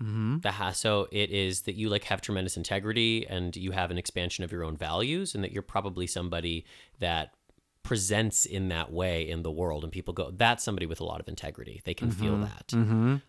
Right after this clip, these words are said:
Speaker 2: Um, and Jupiter in Taurus, which is related to the second house, is an abundance of, like, physical things. So, like, you probably
Speaker 1: <laughs>
Speaker 2: have a lot of possessions and you have a lot of beautiful things. Um, you probably have a lot of money, or you are able to make a lot of money,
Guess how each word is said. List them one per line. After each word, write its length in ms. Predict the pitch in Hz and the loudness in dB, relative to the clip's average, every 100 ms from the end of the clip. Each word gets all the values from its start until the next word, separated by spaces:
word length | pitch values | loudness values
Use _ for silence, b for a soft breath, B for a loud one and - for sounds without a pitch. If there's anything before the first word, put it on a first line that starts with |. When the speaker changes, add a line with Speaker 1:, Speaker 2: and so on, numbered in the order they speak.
| - | 2
Speaker 2:
Um, 380 | 87 82 80 - - | 4 4 0 -6 -2
and 240 | 101 101 | 2 2
Jupiter 560 | 107 139 135 123 117 110 | 4 4 6 6 8 6
in 220 | 98 92 | 2 -2
Taurus, 680 | - 175 190 90 101 - - | 4 8 8 8 4 -2 -2
which 180 | 90 | 0
is 200 | 92 87 | 0 0
related 400 | 85 87 107 123 | -2 2 4 4
to 100 | - | 0
the 80 | - | -6
second 340 | - 87 - 78 | -4 -4 -4 0
house, 460 | 82 82 107 - - B B B B | 2 2 0 -4 -10 B B B B
is 380 | 107 107 104 95 - | 6 8 8 4 2
an 100 | 117 | 2
abundance 540 | 113 107 127 131 127 123 | 6 6 8 6 4 2
of, 140 | 113 | 6
like, 220 | 104 - | 4 4
physical 420 | - 101 107 113 | 0 2 4 4
things. 600 | 110 80 78 131 185 - - | 2 2 0 0 -2 -4 -2
So, 220 | - - | 6 8
like, 180 | 98 104 | 10 10
you 220 | 226 226 | 8 10
probably 160 | 113 110 | 8 8
Speaker 1:
<laughs> 60 | |
Speaker 2:
have 40 | 110 | 8
a 40 | |
lot 160 | 90 110 | 6 6
of 40 | |
possessions 640 | 139 107 92 123 139 196 | 4 4 4 4 4 2
and 100 | 127 | 2
you 60 | 104 | 2
have 80 | 101 | 4
a 40 | |
lot 100 | 95 | 4
of 80 | 95 | 4
beautiful 320 | 92 90 - | 2 0 0
things. 500 | 110 82 80 104 156 - B B B - | -2 0 0 0 -4 -8 B B B 4
Um, 340 | 92 92 92 | 6 6 2
you 120 | 110 98 | -2 4
probably 180 | 98 | 4
have 80 | 95 | 6
a 40 | 90 | 4
lot 160 | 82 | 4
of 60 | 90 | 4
money, 480 | 80 78 95 147 185 | 2 2 4 4 4
or 220 | - 98 | 2 2
you 460 | 92 92 90 87 - | 4 4 4 2 2
are 160 | 92 | 0
able 220 | 92 87 90 | 2 0 0
to 140 | 87 | 0
make 260 | 76 80 - | 0 0 2
a 60 | |
lot 240 | 98 98 113 | 4 4 4
of 120 | 120 | 2
money, 440 | 117 135 175 196 | 4 4 2 -2